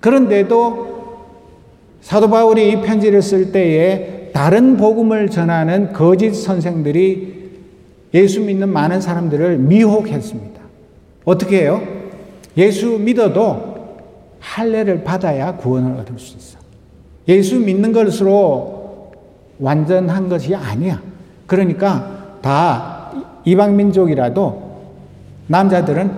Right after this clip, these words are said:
할례를 받아야 된다"고. 그 할례 받는 게 그렇게 어렵지 않습니다. 그 뭐 한 보름 정도만 고통 참으면 그냥 다 없었던 것처럼 넘어갑니다.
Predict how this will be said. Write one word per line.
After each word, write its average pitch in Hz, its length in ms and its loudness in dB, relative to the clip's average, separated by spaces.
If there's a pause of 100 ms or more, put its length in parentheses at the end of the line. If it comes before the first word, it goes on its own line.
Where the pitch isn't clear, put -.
(120)
할례를 185 560 -6
받아야 151 360 -4
된다"고. 107 480 -8 (720)
그 247 220 0
할례 330 420 4
받는 240 300 2
게 247 80 0
그렇게 247 260 -2
어렵지 277 480 0
않습니다. 190 600 -4 (1000)
그 226 100 2
뭐 240 640 2 (220)
한 220 240 -4
보름 247 300 4
정도만 190 760 0
고통 196 600 -2 (480)
참으면 190 680 0
그냥 202 320 -2
다 160 380 -2
없었던 196 440 0
것처럼 165 420 -4
넘어갑니다. 170 720 -2